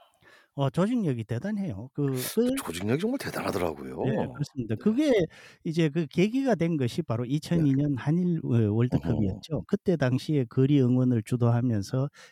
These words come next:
Speaker 1: 일약, 뭐 이렇게 표현할 수도 있겠죠. 세계적인 스타로 떠올랐다. <laughs> 그렇게
Speaker 2: 네.
Speaker 1: 표현을 할 수도 있겠는데,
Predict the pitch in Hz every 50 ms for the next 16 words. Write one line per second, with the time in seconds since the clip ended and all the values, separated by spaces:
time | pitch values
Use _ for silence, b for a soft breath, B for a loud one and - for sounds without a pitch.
0 | B _ 196 196 226 226 226 - _ _ _ _ _ _ _ _ _ _ _ -
1 | 120 117 117 107 98 92 - - 185 165 151 - - 123 117 - - 143 135 131
2 | 127 117 110 113 113 _ _ _ _ _ _ _ - 135 139 - 151 123 113 87
3 | - 143 139 - - - - - 214 202 226 214 196 196 160 151 135 127 110 -
4 | - - - - 214 185 151 - - - 131 143 156 131 - - - - - 170
5 | - - - - - _ - - - 196 190 - - - 156 151 139 135 127 120
6 | - - - 160 151 151 139 131 123 135 139 135 139 123 120 120 113 - 120 113
7 | 117 120 123 147 156 147 110 95 98